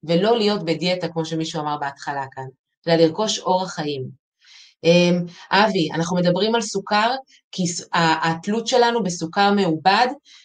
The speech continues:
הוא הגורם המרכזי לעלייה במשקל, הוא הגורם המרכזי, אה, אה, לסכרת ולהשמנת יתר ולמחלות, אה, אה, אה, מחלות רבות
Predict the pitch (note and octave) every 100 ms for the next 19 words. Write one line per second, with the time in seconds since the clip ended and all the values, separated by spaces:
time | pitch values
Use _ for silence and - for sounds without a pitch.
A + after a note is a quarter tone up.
0 | _ _ F3+ F#3 G3 - E3+ E3+ E3+ E3+
1 | G#3+ A3 F3+ D#3+ D3+ - D3+ C3+ F#3 B3+
2 | D#4+ _ _ _ _ D#3+ D#3+ D#3 D#3+ E3
3 | D#3 D#3+ D#3 D#3+ D#3 - C3+ C3+ C3+ -
4 | F3 E3+ F#3 F#3+ F3+ E3+ - E3 - G#3
5 | C#4+ D#4+ - - _ - E3+ D#3 D3+ D3+
6 | D3 D#3 D3+ D3 D3 D3+ E3+ E3+ A3 A3
7 | G3 F#3+ F3 D#3 - F3 E3 F3 E3+ G3
8 | G#3 G#3 G3 F3+ D#3+ D#3 - E3+ E3+ F#3+
9 | F#3 F#3+ E3+ E3+ - - D#3 D#3+ D3+ D3+
10 | D3+ D#3 D#3+ E3 F#3+ F3 G3+ A3 G#3+ F3+
11 | E3 A3+ C4+